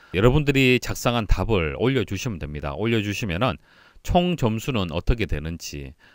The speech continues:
학기 점수가 되는지, 부분 점수까지 해서 저희가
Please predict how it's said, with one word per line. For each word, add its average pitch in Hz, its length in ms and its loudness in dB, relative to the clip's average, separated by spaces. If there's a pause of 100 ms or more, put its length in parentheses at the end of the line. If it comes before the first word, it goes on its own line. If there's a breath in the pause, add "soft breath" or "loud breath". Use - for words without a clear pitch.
학기 160 300 -4
점수가 123 380 -2
되는지, 90 800 2
부분 117 260 0
점수까지 92 520 -2
해서 78 480 -4
저희가 87 460 0